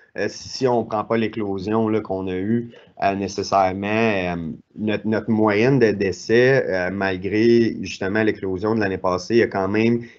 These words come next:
été là, euh, dans les chiffres habituellement qu'on a dans les décès, entre quarante et cinquante décès par année. Euh, les gens arrivent avec beaucoup de conditions. Euh,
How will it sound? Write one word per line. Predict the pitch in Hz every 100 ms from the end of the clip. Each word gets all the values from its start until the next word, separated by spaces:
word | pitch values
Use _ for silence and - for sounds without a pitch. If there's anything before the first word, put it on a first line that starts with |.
| _
été | 101 104 - 110 113
là, | 107 107 107 107 -
euh, | 92 92
dans | 92 92
les | 92
chiffres | 90 - 107 95
habituellement | 90 98 95
qu'on | 101 92 92
a | 101
dans | 98 95
les | 92
décès, | 92 87 107
entre | 104 101
quarante | 95 101 110
et |
cinquante | 92 90 98 95
décès | 87 104
par | - 90
année. | 87 85 - - - _ -
Euh, | 92
les | 92 101
gens | 101 110
arrivent | 110 104 117
avec | 107 95 98 -
beaucoup | 98 101
de | 113
conditions. | 110 104 104 - 98 120 120 _ _ _ -
Euh, | 92 90 90 90